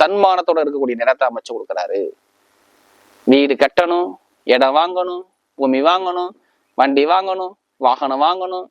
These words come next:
இதை மாத்தணும், கண்டிப்பா மாத்துவாங்க. ஏன்னா அந்த அதிபதி குரு உங்களை பாக்குறாரு, அதனால சொல்றேன். இடம், பூமி, வண்டி, வாகனம், இதுல உள்ள வழக்கு, கோர்ட்டு, கேஸ், பிரச்சனை ஒரு முடிவுக்கு வரும். வாங்குற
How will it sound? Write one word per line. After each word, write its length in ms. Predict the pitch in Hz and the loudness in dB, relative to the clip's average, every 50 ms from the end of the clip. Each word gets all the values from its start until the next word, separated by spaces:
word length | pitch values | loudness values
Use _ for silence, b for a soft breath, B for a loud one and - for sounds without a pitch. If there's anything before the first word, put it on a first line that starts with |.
| _ - 139 | _ -10 -6
இதை 160 | 135 131 127 123 131 143 | -4 -2 -2 0 0 0
மாத்தணும், 500 | 170 185 _ _ - 185 185 180 180 - _ _ _ _ - - | 0 0 _ _ -10 -8 -8 -8 -10 -12 _ _ _ _ -4 -4
கண்டிப்பா 440 | 160 180 190 196 196 190 185 190 185 165 156 | -4 -4 -4 -6 -6 -6 -4 -4 -4 -2 -2
மாத்துவாங்க. 420 | 139 139 _ - - 131 117 101 - _ _ _ _ _ _ _ _ _ _ _ _ _ _ _ _ _ _ _ _ | -4 -6 _ -6 -6 -6 -6 -6 -16 _ _ _ _ _ _ _ _ _ _ _ _ _ _ _ _ _ _ _ _
ஏன்னா 120 | - 135 139 | 0 0 2
அந்த 100 | 139 131 120 | 2 2 2
அதிபதி 260 | 131 147 156 151 147 139 135 135 | 2 2 0 0 -2 -2 0 0
குரு 120 | 143 156 170 160 | 2 2 2 0
உங்களை 200 | 151 131 123 - _ _ | 0 -2 -4 -4 _ _
பாக்குறாரு, 520 | 127 120 - 139 - - - 139 123 113 113 98 | -6 -2 -2 -6 -4 -4 -4 -4 -2 -2 -2 -4
அதனால 240 | 101 107 107 110 117 - - | -4 -4 -6 -6 -8 -8 -10
சொல்றேன். 280 | 131 123 - - - _ _ _ _ _ _ _ _ _ _ _ _ _ _ _ b b b b b b b _ _ - 110 | -12 -12 -12 -14 -18 _ _ _ _ _ _ _ _ _ _ _ _ _ _ _ b b b b b b b _ _ 4 4
இடம், 240 | 127 135 160 185 185 165 | 4 4 2 2 2 0
பூமி, 240 | 156 160 160 170 190 190 | 2 2 2 0 2 2
வண்டி, 260 | 165 147 151 151 165 170 156 | 2 2 2 0 0 2 2
வாகனம், 320 | 147 143 143 156 156 185 196 | 2 0 0 -2 -6 -4 -4
இதுல 160 | 165 147 139 143 | -4 -4 -2 -2
உள்ள 100 | 151 147 139 139 | -2 0 0 0
வழக்கு, 260 | 135 147 _ - 180 170 _ | -2 -2 _ -6 -10 -6 _
கோர்ட்டு, 240 | 156 151 151 _ 165 156 - | -2 -2 -2 _ -6 -4 -2
கேஸ், 240 | 156 151 151 - - 180 - - | 0 0 0 0 -2 -6 -2 -2
பிரச்சனை 320 | 156 151 _ - 175 185 190 180 | -4 -4 _ 0 0 2 2 0
ஒரு 80 | 165 151 | 0 0
முடிவுக்கு 340 | 151 160 165 160 156 - 160 151 | -2 -4 -4 -4 -4 -4 0 0
வரும். 220 | 156 180 208 190 170 | 0 0 2 0 0
வாங்குற 220 | 160 160 160 165 | 0 0 -2 -8